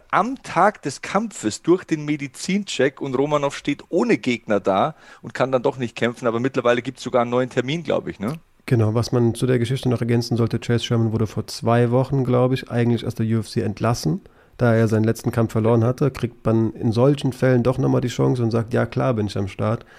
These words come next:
Speaker 2: Ähm, ja, aber genau, wie du gesagt hast, er ist jetzt durch den Medizincheck gefallen, aber hat bereits wieder einen neuen Termin, dreißigster April, also direkt nächste Woche auf der nächsten Fight Night soll das Ding nachgeholt werden.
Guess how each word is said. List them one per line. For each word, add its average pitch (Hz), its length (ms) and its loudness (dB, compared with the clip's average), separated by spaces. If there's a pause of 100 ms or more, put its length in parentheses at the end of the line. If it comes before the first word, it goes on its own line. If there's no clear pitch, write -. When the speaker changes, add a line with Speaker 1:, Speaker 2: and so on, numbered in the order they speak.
(520)
Speaker 2:
Ähm, 110 440 2
ja, - 80 0
aber 143 140 2
genau, 143 280 2
wie 107 60 2
du 117 80 0
gesagt 117 340 0
hast, 127 180 -2
er - 80 -2
ist 117 120 -2
jetzt - 180 -4
durch 117 100 0
den 107 120 2
Medizincheck 123 580 0
gefallen, 123 420 0
aber 107 280 -2
hat - 200 -2
bereits 107 360 0
wieder 107 140 2
einen 101 100 2
neuen 101 240 0
Termin, 104 480 2
dreißigster 113 500 -2
April, 110 380 -2
also 98 180 -2
direkt 104 300 -4
nächste 113 360 -4
Woche 113 180 -4
auf - 80 -12
der 110 100 0
nächsten 107 280 -2
Fight 104 220 -2
Night 104 160 -2
soll 104 140 0
das 101 100 -4
Ding 104 160 0
nachgeholt 104 460 0
werden. 113 300 -2